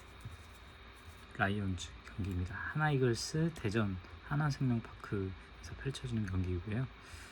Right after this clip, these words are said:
그리고 일단은 지금 양 팀 선발 투수만을 놓고 보면 삼성 라이온즈 몽고메리 선수 선-, 선발이고요.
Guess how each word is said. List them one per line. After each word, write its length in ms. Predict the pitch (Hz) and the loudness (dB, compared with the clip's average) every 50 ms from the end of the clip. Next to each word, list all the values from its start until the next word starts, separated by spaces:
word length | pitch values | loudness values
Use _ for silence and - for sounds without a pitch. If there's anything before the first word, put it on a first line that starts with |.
| - - - | -16 -16 -4
그리고 400 | - 113 104 98 110 110 110 110 | 0 0 2 4 6 6 6 6
일단은 760 | 107 107 92 - - 117 113 117 117 117 117 117 110 107 101 - - - - - - - - - - - - - - - - - | 4 2 0 2 4 6 6 8 8 8 8 6 6 4 4 0 -4 -12 -16 -18 -18 -18 -18 -18 -18 -18 -18 -18 -18 -16 -14 -8
지금 280 | - - - 113 113 110 | -6 0 4 6 6 6
양 160 | 104 104 110 | 6 6 4
팀 260 | - - 123 131 127 | 4 4 6 6 6
선발 320 | 117 143 175 185 190 185 - - | 6 8 8 10 10 8 6 2
투수만을 800 | - - - - - 156 147 147 147 143 139 127 110 110 113 104 | -4 -12 -12 0 2 4 4 6 6 6 6 6 6 6 6 6
놓고 240 | 98 87 - - 98 | 4 2 0 -4 -4
보면 420 | - 107 104 98 98 107 120 110 92 87 - - - - - - - - - - | 0 2 2 4 4 4 2 2 0 -2 -6 -8 -14 -16 -16 -16 -16 -14 -14 -10
삼성 520 | - - 151 147 143 143 160 156 151 143 | -2 0 2 4 4 6 6 6 6 6
라이온즈 760 | 127 110 110 107 104 104 107 101 92 - 147 156 160 170 170 180 196 190 - - - | 6 6 6 4 4 4 2 0 2 2 4 4 6 4 4 2 0 -2 -6 -8 -2
몽고메리 720 | 120 107 107 117 113 127 127 123 120 107 98 98 98 98 - - | 2 4 6 6 8 8 8 8 8 6 6 2 0 -2 -4 -4
선수 220 | - 95 92 - - 110 - - | -2 -2 -2 -4 -6 -10 -8 -4
선-, 160 | - 107 107 - - - - - - - - - | -2 -2 -2 -2 -6 -12 -16 -16 -18 -16 -12 -2
선발이고요. 640 | - 127 117 113 117 104 101 92 92 95 107 131 127 | 0 2 4 4 2 2 2 0 0 0 0 0 0